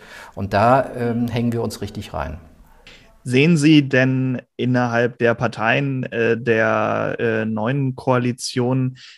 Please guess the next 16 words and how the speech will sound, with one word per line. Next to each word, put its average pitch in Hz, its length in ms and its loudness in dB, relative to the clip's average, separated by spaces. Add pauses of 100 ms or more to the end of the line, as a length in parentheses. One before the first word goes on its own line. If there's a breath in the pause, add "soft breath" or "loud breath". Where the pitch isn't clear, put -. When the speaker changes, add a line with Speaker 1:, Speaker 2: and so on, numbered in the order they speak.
(560 loud breath)
Speaker 2:
einzelne 143 520 0
Vertreter, 143 800 2
die 131 180 -2
sich 127 420 -2
besonders 127 380 0
engagiert 127 640 2
zeigen, 147 560 0
gerade 131 300 0
für 135 100 -4
das 127 160 -2
Thema, 123 540 0
ähm, 117 420 -4
Menschen 117 380 -4
mit, - 260 -6
mit 117 140 -6
Einschränkungen? 139 560 -6